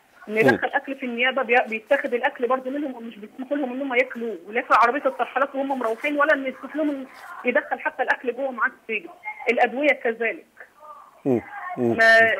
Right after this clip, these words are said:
Speaker 1: بيبعتوا على أدوية وهم تعبانين وعندهم حالات مرضية وأمراض جلدية حصلت لهم جوه، لأن هم مش بيتعرضوا للشمس أو بيخرجوا تريض من الزنازين. وبرضه ال-، أول ما بندخل الأدوية بياخدوها منهم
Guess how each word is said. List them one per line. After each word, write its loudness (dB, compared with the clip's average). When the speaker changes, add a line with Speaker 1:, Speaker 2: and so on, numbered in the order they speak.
Speaker 1:
بيبعتوا 2
على 4
أدوية 0
وهم 0
تعبانين 2
وعندهم -2
حالات -2
مرضية 2
وأمراض 4
جلدية 0
حصلت -2
لهم -2
جوه، 0
لأن -6
هم -4
مش -4
بيتعرضوا 2
للشمس -2
أو 0
بيخرجوا -4
تريض 2
من -8
الزنازين. -6
وبرضه 2
ال-، -4
أول 0
ما -6
بندخل -6
الأدوية -6
بياخدوها -4
منهم -6